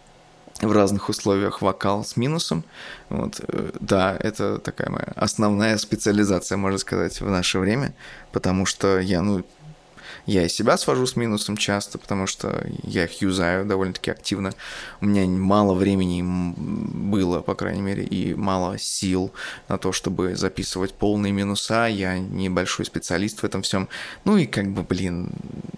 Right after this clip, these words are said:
сводить уже какой-то готовый минус, который можно просто взять,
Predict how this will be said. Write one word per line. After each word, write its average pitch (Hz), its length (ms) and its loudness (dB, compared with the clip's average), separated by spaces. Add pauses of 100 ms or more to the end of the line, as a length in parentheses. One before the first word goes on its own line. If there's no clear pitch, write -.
(240)
сводить 190 520 0
уже 135 300 4
какой-то 135 340 2
готовый 117 540 4
минус, 131 380 2
который - 280 -2
можно 92 240 0
просто - 260 -4
взять, 101 520 4